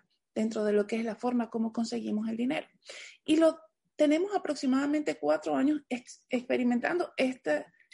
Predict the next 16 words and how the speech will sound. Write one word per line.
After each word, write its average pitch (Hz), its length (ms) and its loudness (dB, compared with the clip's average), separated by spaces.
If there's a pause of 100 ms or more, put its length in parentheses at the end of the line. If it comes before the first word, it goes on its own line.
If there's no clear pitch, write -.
(160)
salir 285 560 0
de 302 80 0
nuestro 254 280 0
estado 240 220 0
de 254 120 -2
confort 254 500 -4
en 240 140 0
la 226 80 -2
forma 247 360 -2
como 254 320 -2
conseguimos 226 520 -2
los 214 140 -8
recursos. - 520 -10 (380)
Y 285 180 4
es 349 340 0
necesario 233 720 0